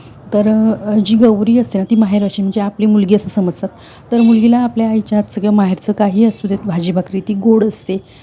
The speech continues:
तेवढी असली तरी तिला बास असतं, समाधान असतं. पण आपल्या संस्कृतीमध्ये कसं असं आहे, मुलीपेक्षा पण आपल्या जावयाला मान देतात जास्त. तर जावई येतो आपल्या घरी, शंकर हे जावई म्हणतात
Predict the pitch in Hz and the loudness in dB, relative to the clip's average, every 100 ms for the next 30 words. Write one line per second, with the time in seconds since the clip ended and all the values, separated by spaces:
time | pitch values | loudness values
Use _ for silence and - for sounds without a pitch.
0 | - - - 220 214 240 233 240 233 220 | -20 -16 0 4 4 4 2 0 0 0
1 | 220 208 202 196 180 - 190 190 185 180 | 0 0 -2 -2 -8 -10 -8 -6 -4 -4
2 | 180 - 196 - - - 220 208 196 208 | -6 -8 -12 -12 -16 -2 2 2 2 2
3 | 226 220 240 226 - 233 240 233 233 233 | 2 4 4 2 0 2 4 4 2 0
4 | - 214 220 226 220 269 262 - 233 254 | -4 -6 -2 0 4 4 2 0 -2 0
5 | 226 - 220 202 208 208 208 220 202 202 | 0 0 -2 0 0 0 0 0 0 0
6 | 196 190 180 160 165 - 214 - - - | -2 -2 -4 -4 -6 -6 -10 -10 -18 -20
7 | - - 220 202 214 202 214 220 214 196 | -14 -2 2 4 2 4 2 2 2 -2
8 | 185 180 180 190 185 208 190 202 185 208 | -2 -2 -2 -2 -4 -4 -2 -2 0 0
9 | 214 202 208 226 214 180 196 | 2 2 4 4 2 0 -6